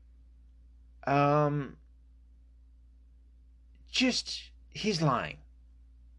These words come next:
He's lying. He's lying about it all.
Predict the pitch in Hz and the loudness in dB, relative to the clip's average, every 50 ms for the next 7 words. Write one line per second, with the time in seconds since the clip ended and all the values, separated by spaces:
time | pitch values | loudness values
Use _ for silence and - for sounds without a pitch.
0 | - - - - - - - - - 214 196 185 180 131 90 - - - - - | -20 -20 -20 -20 -20 -20 -18 -8 -6 -4 0 2 2 2 2 0 -6 -12 -20 -20
1 | - - - - - - - - - - - - - - - - - - - - | -20 -20 -20 -20 -20 -20 -20 -20 -20 -20 -20 -20 -20 -20 -20 -20 -20 -20 -20 -20
2 | - - - - - - - - - 160 151 156 202 196 180 170 165 156 147 131 | -20 -20 -20 -20 -20 -20 -20 -14 -8 -4 2 4 4 4 4 4 4 4 4 4
3 | 120 107 - - - - | 2 -2 -4 -6 -8 -12